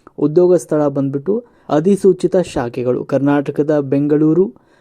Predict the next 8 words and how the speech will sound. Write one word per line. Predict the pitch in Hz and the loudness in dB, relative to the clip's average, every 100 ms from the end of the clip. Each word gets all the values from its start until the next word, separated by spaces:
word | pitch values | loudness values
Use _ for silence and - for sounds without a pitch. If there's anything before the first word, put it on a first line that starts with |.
| 143 | -4
ದಾವಣಗೆರೆ, | 135 143 160 160 151 160 202 226 - | 0 0 0 0 0 0 -2 -8 -6
ಚಿಕ್ಕಮಗಳೂರು | 156 - 151 139 139 156 165 | -4 0 -2 0 0 0 0
ಸೇರಿದಂತೆ | 147 147 139 147 156 139 - _ _ _ 127 | -2 -2 0 0 -2 -2 -6 _ _ _ -6
ದೇಶದಾದ್ಯಂತ | 139 160 - 165 160 156 165 185 - | 0 0 2 0 0 -2 -2 -2 0
ಇರುವ | 156 160 170 | 0 2 0
ಶಾಖೆಗಳಲ್ಲಿ | - - 151 160 160 156 151 156 175 | -4 -8 -4 -2 -2 0 0 0 -2
ಖಾಲಿ | 185 147 151 | -2 -4 -2
ಇರುವಂತಹ | 151 143 143 160 156 143 | -2 -4 -6 -8 -8 -10